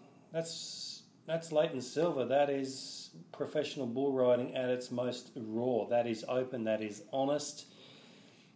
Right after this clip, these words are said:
Single twenty-three-year-old ladies, loves long walks along the beach. <laughs> Riverside, California. That's our man,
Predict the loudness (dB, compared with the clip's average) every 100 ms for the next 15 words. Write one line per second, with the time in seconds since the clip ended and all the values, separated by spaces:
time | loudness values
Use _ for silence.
0 | -14 -2 2 2 0 -2 -2 -2 -4 0
1 | 4 4 2 -2 0 0 0 -4 -2 -2
2 | -2 -2 -2 0 0 0 0 -4 -2 -4
3 | 0 0 -2 -8 -10 -14 -12 -12 -14 -18
4 | -20 -12 -10 -10 -4 0 2 2 4 4
5 | 2 2 2 2 0 0 0 0 -2 -8
6 | -8 -8 -8 -8 -4 -2 -2 -2 -4 -4
7 | -6 -10